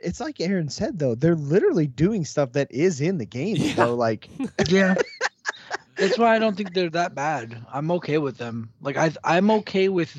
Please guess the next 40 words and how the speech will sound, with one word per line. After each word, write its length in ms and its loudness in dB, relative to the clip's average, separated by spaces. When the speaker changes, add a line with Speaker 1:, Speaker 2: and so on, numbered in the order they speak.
Speaker 3:
that 280 0
having 520 -2
been 180 -4
Speaker 1:
Uh. 60 -14
Speaker 3:
the 80 -10
Resident 400 -4
Evil 220 -2
movie 300 -2
legacy, 520 -2
and 100 -2
then 140 0
just 240 -2
move, 400 0
keep 200 2
it 40 -2
moving, 340 2
do 100 -4
something 320 -2
else. 340 0
Speaker 1:
Right. 360 -10
Speaker 3:
The, 180 4
the 140 4
show 320 6
wasn't 480 2
bad, 340 2
man. 460 -4
It 180 -4
just 300 -4
wasn't 560 0
a 100 -4
good 380 0
Resident 460 -2
Evil 280 -2
show, 300 0
I 80 -2
don't 180 -6
think. 380 -6
And 180 -4
it 160 -4
was, 540 -2